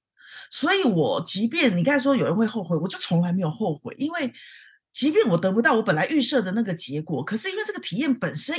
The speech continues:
一定会有学习成分的价值，或是会认识一些你本来不走这条路，你是不可能认识的人的。所以我觉得这些都是已经是很棒的养分，所以我真心很少后悔。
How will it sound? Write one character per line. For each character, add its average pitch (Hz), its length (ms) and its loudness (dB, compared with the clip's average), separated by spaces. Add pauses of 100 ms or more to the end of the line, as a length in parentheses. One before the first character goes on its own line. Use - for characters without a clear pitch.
一 233 100 2
定 285 280 0
会 285 80 0
有 156 320 0
学 190 280 0
习 214 240 2
成 185 240 -2
分 220 200 0
的 160 100 0
价 151 280 -4
值， - 220 -8 (600)
或 220 100 2
是 247 80 4
会 247 160 6
认 247 160 6
识 226 140 2
一 214 80 2
些 214 160 4
你 247 100 4
本 202 180 2
来 165 120 0
不 302 80 -4
走 202 120 0
这 208 120 4
条 226 160 0
路， 208 100 -2
你 165 100 -4
是 202 60 0
不 349 80 -2
可 277 120 2
能 190 100 0
认 294 120 4
识 285 140 0
的 196 120 4
人 160 200 0
的。 - 200 -2 (440)
所 - 160 -2
以 440 60 6
我 285 100 4
觉 240 60 -2
得 294 60 -2
这 415 100 0
些 415 140 2
都 415 120 -8
是 415 220 -2
已 - 100 -2
经 311 180 -2
是 370 120 -8
很 220 140 2
棒 233 140 2
的 190 100 0
养 151 180 -4
分， 175 260 -2
所 277 160 -6
以 359 80 -8
我 185 240 -2
真 226 260 4
心 220 380 0
很 160 160 -2
少 - 160 -6
后 156 240 0
悔。 - 180 -2